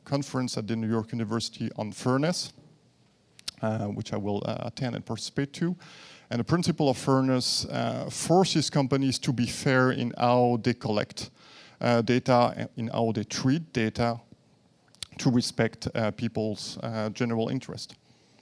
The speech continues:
So what is the organizational impact for you guys? First one is, well, you have to take the fines into account. Uh, so you may just want to, uh, avoid them.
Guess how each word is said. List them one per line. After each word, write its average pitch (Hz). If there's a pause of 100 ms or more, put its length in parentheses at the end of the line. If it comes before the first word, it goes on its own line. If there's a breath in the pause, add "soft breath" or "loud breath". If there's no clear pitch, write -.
(840 loud breath)
So -
what 151
is 180
the 170
organizational 147
impact -
for 110
you 110
guys? -
First -
one 143
is, 127
well, 123
you 123
have 135
to 143
take 123
the 113
fines 117
into 123
account. 165 (220)
Uh, 127
so 120
you 110
may 120 (100)
just 120
want 117
to, 113
uh, 107
avoid 123
them. 156